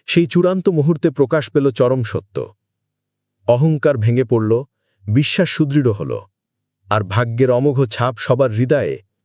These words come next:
স্থির হয়ে গেল অটল সত্য হিসেবে। মানুষের ভিড় এখন স্তব্ধ, যেন একটি ঝড় বয়ে গেছে সবার সামনে দিয়ে।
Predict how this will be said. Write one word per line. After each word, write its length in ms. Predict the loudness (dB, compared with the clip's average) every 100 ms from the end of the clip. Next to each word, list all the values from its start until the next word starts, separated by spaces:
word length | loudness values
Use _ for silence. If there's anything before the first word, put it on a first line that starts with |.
| _
স্থির 320 | -6 0 2 2
হয়ে 200 | 0 2
গেল 160 | 2
অটল 380 | 2 0 0 -2
সত্য 380 | -2 -4 -2 -6
হিসেবে। 440 | -4 -6 -6 -8 -14 _ _ _ _ _ _ _ _ _ _ -2
মানুষের 460 | -2 0 0 0
ভিড় 260 | 0 0 0
এখন 220 | 0 0
স্তব্ধ, 560 | 0 0 -2 -2 -8 -8 -10 _ _ _ _ _ _ _ -6
যেন 240 | 0 0
একটি 260 | 0 0 -2
ঝড় 380 | -2 0 0 2
বয়ে 260 | 0 0
গেছে 280 | 0 -2 -2
সবার 320 | 0 0 0
সামনে 380 | -2 -4 -2 -2
দিয়ে। 260 | -4 -8